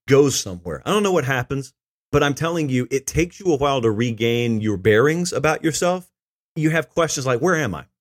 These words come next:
You know, what road are we on?" Normally stuff you would be completely dialed in on. You just,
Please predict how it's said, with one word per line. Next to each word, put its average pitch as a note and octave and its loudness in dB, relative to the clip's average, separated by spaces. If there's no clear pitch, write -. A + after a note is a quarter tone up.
You C3 0
know, C3+ 4
what D3+ 4
road D3 6
are D#3 4
we D3+ 2
on?" C#3+ -4
Normally F3+ 0
stuff - -2
you C#3+ 0
would B2+ 2
be A#2 0
completely D#3 0
dialed A2+ 2
in C3 2
on. F2+ -4
You F3+ 2
just, F#3 -2